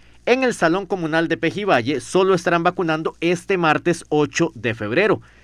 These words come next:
con primeras y segunda dosis. Aquí en San Isidro del General también estarán vacunando en el Evais de San Andrés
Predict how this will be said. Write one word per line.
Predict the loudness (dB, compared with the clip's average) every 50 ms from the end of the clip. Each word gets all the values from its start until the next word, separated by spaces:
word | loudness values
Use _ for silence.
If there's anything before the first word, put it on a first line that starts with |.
| -20 _ _ _
con | -2 -2 -2 0
primeras | 0 0 0 2 4 4 4 2 2 -4 -10 _
y | 0 0
segunda | 0 2 -2 -2 0 -2 -4 2 4 4 4
dosis. | 4 4 2 2 2 2 -2 -10 -14 -18 -20 -20 -20 _ _ _ _ _ _ _
Aquí | 0 0 0 0 -2 -2
en | -2 -2 -4
San | 0 0 0 0 0 -2 -4 -2
Isidro | -2 -2 0 0 -2 0 2 2 0 0 0
del | -2 -2 -4 -4 -4
General | -6 -6 -2 0 0 0 0 -2 -6 -12 -20 -20 -20 -6 0
también | 0 0 2 2 0 0
estarán | 0 0 0 0 0 0
vacunando | 0 -2 -2 -2 -2 -2 -2 -2 -2 -2 -4 -4 -4
en | -6 -4 -2
el | -2 -2
Evais | -2 0 0 0 0 0 -4 -8 -14 _ -18
de | -4 0 2 2 2
San | 2 -2 -2 -2
Andrés | -4 -4 -2 0 0 0 0 -2 -10 -18 -20